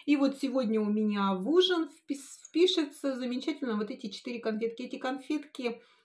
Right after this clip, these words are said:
весят где-то пять, шесть, семь грамм. Одна конфетина. Ну, то есть они такие малюсенькие, в отличие от тех, которые я первоначально делала в формочке для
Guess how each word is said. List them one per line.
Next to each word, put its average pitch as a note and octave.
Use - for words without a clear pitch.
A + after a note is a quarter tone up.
весят A#3+
где-то A#3+
пять, B3
шесть, -
семь G#3+
грамм. G3
Одна G#3+
конфетина. G3+
Ну, G#3+
то C4
есть B3
они C#4+
такие B3+
малюсенькие, G#3+
в -
отличие G3+
от G3
тех, C4+
которые G3+
я F#3+
первоначально G#3
делала F#3+
в -
формочке G#3+
для G3+